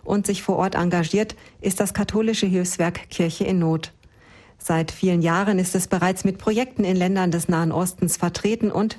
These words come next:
versucht, den Christen vor Ort zu helfen.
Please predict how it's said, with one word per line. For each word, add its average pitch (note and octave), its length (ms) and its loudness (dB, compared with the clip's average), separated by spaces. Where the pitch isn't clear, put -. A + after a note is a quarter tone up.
versucht, G3+ 540 -2
den F#3+ 80 2
Christen B3 380 0
vor F#3 200 0
Ort F3 220 0
zu - 260 -4
helfen. E3 480 0